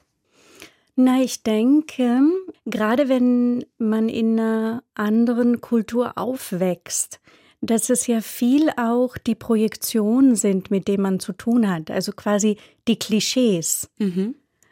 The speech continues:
Speaker 1: Weil sozusagen das an-, der andere Kontinent oder die andere Kultur ja nicht tagtäglich erlebt wird. Und ich denke, dass, ähm, ja, dass Menschen vielleicht auch oft mit so einer Sehnsucht zu tun haben,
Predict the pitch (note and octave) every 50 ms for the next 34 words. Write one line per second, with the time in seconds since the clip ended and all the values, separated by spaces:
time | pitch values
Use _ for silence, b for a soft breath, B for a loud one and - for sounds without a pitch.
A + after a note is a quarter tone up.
0 | b b b - G#3 G3 A3 G#3+ G#3+ A3 A3+ A3 A3+ A3+ A3+ A3+ - - - -
1 | F#3 - G#3+ G#3 - - A#3 A3+ A3+ A3 A3 G#3+ G#3+ G#3 - G#3+ G#3+ G#3+ A3+ A#3
2 | - - F#3+ A3+ A3 - A3 A3 A3+ A3 A#3 A#3 - - B3 B3+ C#4 C4+ - B3+
3 | A#3 G#3+ A3 A#3 B3 A#3+ A3 G#3 G3+ F#3+ G3+ - G3 G#3 A3 A3 A3+ A3 - -
4 | A3 G3+ F#3 - - C4 C4+ C4+ C4 A#3+ B3 C4 C4+ A#3+ A3 G#3 G#3 G#3 G#3 G#3+
5 | G#3 - - - b b b b b _ - - A3+ A#3 - - - A#3 A3 F#3
6 | G3+ G#3 F#3+ - G#3 F#3 F#3 G#3 A3+ A#3 - - - E3 E3+ E3+ E3 E3 - -
7 | - _ _ _ _ _ _ _ _ A#3+ A3+ A3 A3 F#3+ - - A3 G3+ G#3 A#3
8 | A#3+ C#4 A#3 B3+ B3 A#3 - - - - - B3+ B3+ B3 A#3+ B3 A#3+ A#3+ A#3+ A#3+
9 | A#3 - _ _ _ - A3+ G#3+ A#3 D4 C#4 A3 - G3+ - - G#3 G#3+ A#3 -
10 | C4+ C4 - A#3+ A#3 A#3 A#3+ - - - - - - - B3+ - - - B3 B3
11 | G3 - A3 A3 A3 A3 G#3 F#3 G#3+ C4 D#4+ G#4 G4+ C#4 G3 G3 F#3 F3+ E3+ -
12 | - - - - G#3+ F#3 - - G#3 G3 F#3+ F#3 F#3 F#3 F3+ F3 E3+ E3 E3+ E3+
13 | F3 G3+ G#3